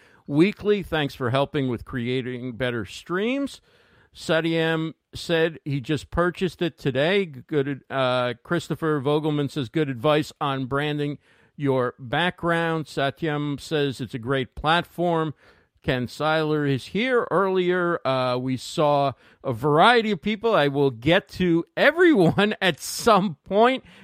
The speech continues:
And if we don't get to your questions, uh, I will circle back and we will do our best to answer them.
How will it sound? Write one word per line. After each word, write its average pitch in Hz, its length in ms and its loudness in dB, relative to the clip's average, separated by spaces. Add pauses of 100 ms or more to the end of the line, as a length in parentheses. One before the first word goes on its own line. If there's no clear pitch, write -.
And 156 180 -2
if 135 80 -6
we 170 100 -2
don't 208 300 0
get 208 200 -2
to - 100 -14
your 185 100 -6
questions, 170 800 -4 (100)
uh, 139 440 4
I 151 140 0
will 151 180 -4
circle 156 320 -4
back 151 420 2 (100)
and 139 480 -4
we 139 160 -4
will 131 280 -2
do 139 160 -2
our 127 100 0
best 131 360 -2
to 160 200 0 (480)
answer 254 460 0
them. 180 260 0